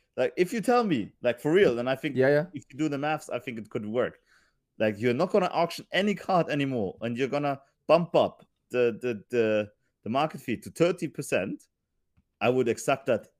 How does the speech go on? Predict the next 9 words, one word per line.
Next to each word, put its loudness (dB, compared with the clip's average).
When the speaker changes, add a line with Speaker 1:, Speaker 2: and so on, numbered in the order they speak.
Speaker 1:
immediately. -4
I 4
would, 6
I 2
would 0
sign 0
everything. -2
Speaker 2:
Interesting. -8
Okay. -6